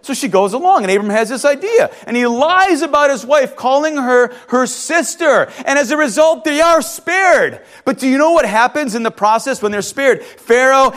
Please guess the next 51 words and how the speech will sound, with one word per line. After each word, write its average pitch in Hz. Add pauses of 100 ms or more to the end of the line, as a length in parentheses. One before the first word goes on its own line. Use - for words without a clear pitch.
and 208
the 226
Egyptians 226
begin 220
to 208
shower 269
them 233
with 180
blessings. 190 (160)
They 208
get 196
all -
kinds 202
of 123
livestock 185
and 147
other 143
material 190
things. 208 (140)
They 175
also 202
get 170
male 180
and 180
female 185
servants 175
or 131
maid, 160
maid 156
servants. 180 (200)
And 185
they, 202
they 190
get, 214
they, 190 (220)
that, 226
that's 208
part 247
of 262
the, 233
the 214
whole 247
blessing 226
and 202
prosperity 214
they 208
get 262
for 220
being 294
there, 143 (200)
because 208